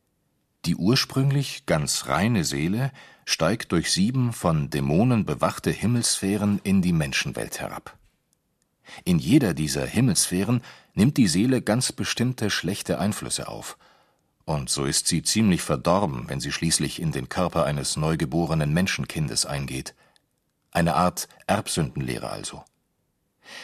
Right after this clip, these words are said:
Wenn die Seele nach dem Tod des Menschen wieder in den Himmel aufsteigt, und zwar in dessen achte göttliche Sphäre, gibt sie die schlechten Kräfte wieder an die sieben Wächter zurück.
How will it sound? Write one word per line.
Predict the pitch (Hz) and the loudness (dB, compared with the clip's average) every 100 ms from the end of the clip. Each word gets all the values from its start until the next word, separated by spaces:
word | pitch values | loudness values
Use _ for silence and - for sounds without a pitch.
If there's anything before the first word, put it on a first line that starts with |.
| - | 0
Wenn | 90 107 | 4 6
die | 104 | 6
Seele | 101 131 127 | 6 6 6
nach | 113 - | 4 4
dem | 98 82 | 2 2
Tod | 117 139 110 | 0 0 2
des | - | 2
Menschen | 85 113 127 131 98 | 2 2 2 2 2
wieder | 90 123 202 | 4 4 4
in | 175 | 4
den | 76 | 2
Himmel | 82 123 143 | 4 4 4
aufsteigt, | 104 117 - 123 135 - - - - _ - | 2 -2 -2 0 -2 -4 -16 -20 -20 _ -6
und | 76 | -2
zwar | - 80 | 2 2
in | 73 69 | 2 0
dessen | 76 - 67 60 | 0 0 -4 -4
achte | - 104 - 110 92 69 | -2 -2 -2 0 0 0
göttliche | - 120 98 - 82 | -2 -2 -2 -2 -4
Sphäre, | - 85 107 123 120 - - _ - | -2 -2 0 0 -2 -8 -20 _ 0
gibt | 110 - | 2 2
sie | - 139 | 2 2
die | 113 90 | 4 2
schlechten | - 98 127 - 92 | 2 2 0 0 0
Kräfte | 101 110 - 92 | 2 0 0 0
wieder | 80 117 117 - | 2 4 2 2
an | 92 | 0
die | 82 | 0
sieben | 85 101 85 | 0 0 0
Wächter | 82 - 85 80 | 0 -2 -2 -2
zurück. | - - - - | -2 -6 -10 -14